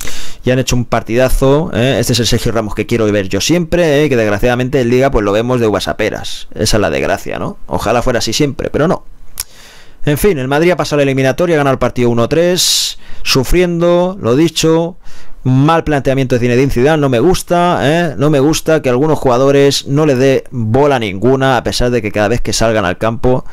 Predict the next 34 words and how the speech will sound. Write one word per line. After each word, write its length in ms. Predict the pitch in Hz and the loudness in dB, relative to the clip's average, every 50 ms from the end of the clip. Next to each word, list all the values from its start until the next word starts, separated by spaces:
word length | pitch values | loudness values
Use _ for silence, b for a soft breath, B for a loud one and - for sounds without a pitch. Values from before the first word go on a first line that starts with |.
| B B B B - | B B B B -2
pues 220 | 123 113 104 - - | -2 0 0 -2 0
dan 220 | 120 123 127 135 | 2 2 2 2
una 160 | 131 120 110 | 2 0 0
auténtica 380 | 107 107 - 139 113 123 123 117 | -2 0 -2 -2 -2 0 0 -2
exhibición 420 | - - 107 101 98 107 117 117 | -2 -2 -2 0 0 0 0 2
futbolística, 640 | - 104 82 76 76 117 127 - - - - 53 55 | 2 0 0 0 0 0 0 -2 -2 -6 -6 -4 -4
¿no? 160 | 82 127 - - | -2 -4 -4 -2
Y 120 | - 110 | -2 -2
otros 200 | 123 131 143 131 | 0 0 0 -2
jugadores 420 | - - 135 131 139 151 117 98 - | 0 0 2 2 4 2 2 0 -2
que 280 | - 98 85 78 65 - | -4 -2 -2 0 -2 -2
da 160 | 85 110 123 | 0 0 0
igual 260 | 123 127 135 131 127 | 2 2 2 0 0
cómo 200 | - 127 127 120 | -2 -4 -4 -2
jueguen, 420 | - - 151 147 147 151 160 185 - - - | 0 0 2 2 2 0 0 -4 -8 -6 -2
da 100 | 101 117 | 0 2
igual 220 | 120 127 139 131 | 2 4 4 4
lo 100 | 127 117 | 2 2
mal 200 | 117 131 139 - | 0 0 -2 -2
que 100 | - 123 | -4 -8
jueguen, 420 | - - 143 139 131 139 151 185 - - | -2 0 0 0 2 0 -2 -4 -6 -4
que 100 | - 120 | -2 -2
van 140 | 117 131 131 | 0 0 -2
a 40 | 113 | 0
jugar 240 | 113 110 82 76 | 0 0 0 0
siempre, 460 | - - 170 160 131 - - - 62 90 | 0 0 0 0 0 -2 -4 -4 -2 -2
¿no? 180 | 127 165 - B B B | -2 -2 -4 B B B
Tenemos 300 | - 104 120 127 113 - | -2 0 0 2 0 0
el 120 | 120 117 | -2 -2
caso 240 | - 120 123 - 117 | -2 -2 0 0 0
de 120 | 113 110 - | 0 0 0
Kroos 240 | 151 165 175 - | 0 0 0 0
ahora 160 | 127 120 123 147 | -2 -2 0 0
mismo, 400 | 196 208 180 185 214 247 277 | 0 0 0 0 -2 -2 -4